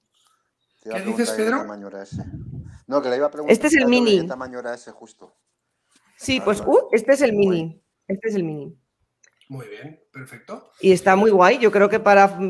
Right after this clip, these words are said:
Speaker 3: poner los godos o las linternas o los paneles led así para los nocturnos nos puede venir muy bien.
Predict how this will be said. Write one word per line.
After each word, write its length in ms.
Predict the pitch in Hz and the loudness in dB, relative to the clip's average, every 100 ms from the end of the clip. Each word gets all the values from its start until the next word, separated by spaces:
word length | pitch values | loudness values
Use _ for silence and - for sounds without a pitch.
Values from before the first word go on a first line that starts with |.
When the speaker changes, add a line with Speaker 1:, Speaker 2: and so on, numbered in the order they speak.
| 175 | 2
Speaker 3:
poner 320 | 185 196 202 | 2 2 2
los 560 | 214 202 196 196 202 220 | 4 6 8 6 4 -2
godos 500 | 180 240 220 220 214 | 2 2 2 0 4
o 240 | 196 196 | 6 6
las 180 | 190 196 | 6 4
linternas 480 | 196 196 247 226 208 | 0 2 2 2 2
o 60 | |
los 160 | 190 185 | 2 2
paneles 360 | 180 185 202 202 | 2 4 4 2
led 240 | 202 214 | 0 -2
así 260 | 214 202 240 | -4 -6 -6
para 260 | 233 220 | -2 -2
los 160 | 208 214 | -2 -4
nocturnos 480 | 214 208 226 233 269 | -6 -6 -4 -2 -2
nos 140 | 240 | -2
puede 200 | - 247 | 0 2
venir 240 | 202 180 165 | 2 0 -2
muy 140 | 160 | -4
bien. 340 | 160 233 285 | -2 -4 -6